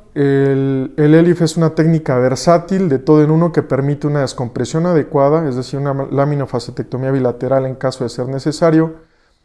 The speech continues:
con un adecuado soporte anterior y posibilidad de proporcionar lordosis segmentaria y global.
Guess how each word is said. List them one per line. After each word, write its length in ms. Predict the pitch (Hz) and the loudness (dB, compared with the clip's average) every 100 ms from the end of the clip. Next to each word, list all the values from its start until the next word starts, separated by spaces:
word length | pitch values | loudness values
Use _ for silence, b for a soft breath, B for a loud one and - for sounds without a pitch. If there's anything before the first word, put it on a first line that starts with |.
| _ | _
con 160 | 139 151 | 2 4
un 60 | |
adecuado 360 | 156 131 151 151 | 4 4 2 2
soporte 720 | 143 - 143 147 147 143 143 | 0 0 0 0 0 0 0
anterior 760 | 139 127 139 147 170 185 175 - - - | -4 -2 2 4 4 2 -4 -18 -20 -4
y 180 | 160 165 | -2 -2
posibilidad 560 | - 143 139 135 143 | -2 -4 0 0 2
de 60 | 143 | 2
proporcionar 540 | 139 120 120 139 139 | -2 -4 -6 -6 -4
lordosis 440 | 135 127 147 143 139 | -2 -2 -2 -4 -6
segmentaria 600 | 123 123 120 135 135 120 | -6 -6 -4 -2 0 0
y 20 | |
global. 520 | 131 156 185 190 | 2 4 2 0